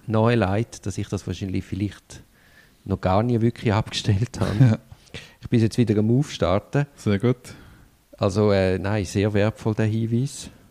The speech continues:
Speaker 1: Und da müssen wir unbedingt dranbleiben.
Speaker 2: Ja, spannende Materie.
Speaker 1: Also Technik schlaft nicht.
Speaker 2: Nein, eben. Und, ähm,
Speaker 1: Und das Wettrüsten geht weiter.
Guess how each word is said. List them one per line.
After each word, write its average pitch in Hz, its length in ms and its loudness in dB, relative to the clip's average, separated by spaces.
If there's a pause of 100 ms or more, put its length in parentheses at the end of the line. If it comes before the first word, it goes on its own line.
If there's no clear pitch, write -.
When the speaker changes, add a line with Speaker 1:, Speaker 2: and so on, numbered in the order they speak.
(580)
Speaker 1:
Und 95 180 -10
da 104 100 2
müssen 98 180 0
wir 90 120 -4
unbedingt 101 380 -2 (100)
dranbleiben. 92 680 -2
Speaker 2:
Ja, 107 200 4 (480)
spannende 98 440 -2
Materie. 87 480 -2 (500)
Speaker 1:
Also - 220 -18
Technik - 500 -6 (300)
schlaft - 460 -8
nicht. 92 140 -10 (320)
Speaker 2:
Nein, 117 300 2
eben. 113 220 4
Und, 98 320 -2
ähm, 90 240 -2
Speaker 1:
Und 92 140 -8
das - 100 -16
Wettrüsten 95 580 -2
geht 95 300 -2
weiter. 123 420 -2